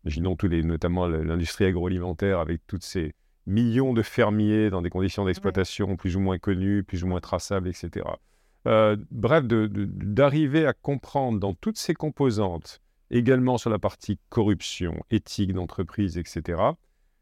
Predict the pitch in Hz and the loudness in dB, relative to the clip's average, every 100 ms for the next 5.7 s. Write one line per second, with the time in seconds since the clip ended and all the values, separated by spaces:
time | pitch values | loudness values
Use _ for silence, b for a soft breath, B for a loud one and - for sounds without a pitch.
0 | _ _ - 151 175 220 151 - 127 - | _ _ 0 2 4 2 0 0 -2 0
1 | 160 214 - - 131 127 120 _ _ _ | 0 0 -8 -2 2 2 0 _ _ _
2 | _ - 151 170 147 147 131 - 117 107 | _ -4 -2 -2 0 0 0 -2 -6 -2
3 | 107 110 226 - - _ _ _ 104 107 | 2 2 2 -2 -16 _ _ _ 0 0
4 | 156 214 123 107 156 - 214 165 123 123 | 2 2 4 4 2 2 0 2 2 2
5 | 104 131 - - 92 82 | 2 0 0 -6 -4 -4